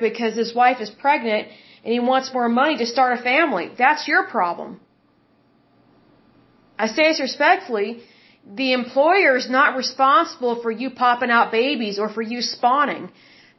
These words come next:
That is not their responsibility. And what's interesting is that he said that his wife is covered under his insurance, so he has health insurance. But guess what? It's,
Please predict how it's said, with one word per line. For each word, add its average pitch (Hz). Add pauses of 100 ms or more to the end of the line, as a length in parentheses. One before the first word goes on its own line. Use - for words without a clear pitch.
(400)
That 285
is -
not 285
their 277
responsibility. 240 (680)
And 233
what's 247
interesting 311
is 240
that 226
he 240
said 330
that 240
his 240
wife 285
is 233 (140)
covered 285
under 233
his 214
insurance, 240
so 240
he 254
has 349
health 320
insurance. - (720)
But 233
guess 262
what? 330 (260)
It's, -